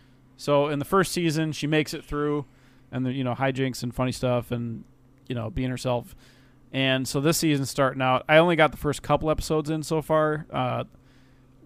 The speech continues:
uh, like, the first episode, they did, like, a festival. Second episode, they did a, they were putting on a play. And it's just kinda getting into it.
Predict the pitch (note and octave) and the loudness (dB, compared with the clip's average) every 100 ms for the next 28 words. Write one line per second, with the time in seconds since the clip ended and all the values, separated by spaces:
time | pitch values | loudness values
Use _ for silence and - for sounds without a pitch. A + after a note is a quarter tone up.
0 | - C#3+ C3 D3 G#3 - G3 G3+ - F3+ | -6 -2 -2 -2 -8 -6 -4 -4 -2 -2
1 | D3+ D3 C3+ B2+ A#2+ - D3+ - D#3 D3 | 0 -2 -2 -4 -6 0 0 0 0 0
2 | - C#3 C3+ - C3 C3 B2 B2 A#2+ A#2 | 0 -6 -6 -4 -2 -2 -4 -4 -2 -4
3 | A2+ - - - - A#2+ - C#3 C3+ A#2 | -6 -12 -20 -20 -8 -6 -4 -4 -4 -4
4 | - C3+ C3+ C3 C3+ - - - - - | -2 0 2 0 -4 -10 -20 -20 -20 -20
5 | - - - - B2 B2+ B2+ - C#3+ F#3+ | -20 -20 -20 -10 -6 -4 -4 -6 -8 -6
6 | - F#3+ E3 E3 E3+ F#3 F#3 | -4 -2 -2 -2 0 0 0